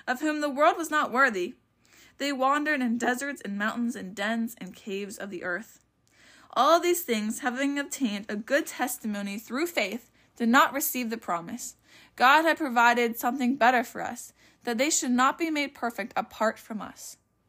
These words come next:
So just as we read here in Hebrews, we have to learn to hold a living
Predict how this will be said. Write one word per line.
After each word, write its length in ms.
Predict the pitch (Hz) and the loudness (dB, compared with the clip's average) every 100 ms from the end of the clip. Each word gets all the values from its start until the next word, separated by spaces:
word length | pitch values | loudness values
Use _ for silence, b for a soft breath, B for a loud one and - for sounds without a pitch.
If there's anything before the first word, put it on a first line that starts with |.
| _ B B B - | _ B B B -6
So 180 | 330 | -2
just 240 | 277 349 381 | 0 0 -2
as 140 | 403 | 0
we 100 | 339 | -2
read 240 | 294 320 311 | 0 0 0
here 240 | 311 294 | -2 0
in 120 | 277 | 0
Hebrews, 600 | 269 226 240 269 311 - b b b b | 0 -4 -4 -6 -6 -8 b b b b
we 240 | 220 277 381 | -4 -2 0
have 320 | 427 427 - | 2 2 0
to 80 | 302 | -6
learn 400 | 262 277 269 226 | -2 -2 -2 -4
to 80 | |
hold 380 | 247 269 269 269 | -4 2 2 2
a 100 | - | -2
living 520 | 220 226 254 262 254 | -4 -4 0 0 0